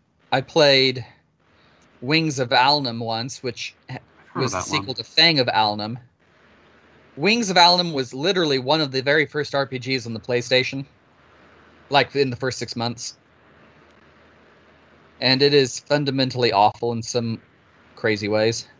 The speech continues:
Speaker 2: <laughs>
Speaker 1: I mean, the, the color contrasting was awful, the lighting effects made it impossible to see sometimes. Um, the, the, uh,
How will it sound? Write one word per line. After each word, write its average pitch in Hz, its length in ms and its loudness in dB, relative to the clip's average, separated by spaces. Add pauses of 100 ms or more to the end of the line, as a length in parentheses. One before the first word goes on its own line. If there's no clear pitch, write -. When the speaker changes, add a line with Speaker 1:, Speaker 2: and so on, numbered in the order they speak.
(220)
Speaker 2:
<laughs> - 60 -6 (2000)
Speaker 1:
I 123 120 6
mean, 131 260 4
the, 127 380 -2
the 117 80 -4
color 151 260 4
contrasting 151 640 0
was 139 120 -4
awful, 135 420 2
the 113 100 -8
lighting 117 460 0
effects 131 560 -4
made 123 220 -2
it 113 80 -4
impossible 120 420 -2
to 90 80 -12
see 123 260 -6
sometimes. 147 800 -2 (600)
Um, 107 540 4 (800)
the, 120 480 0 (680)
the, 117 320 2
uh, 90 140 2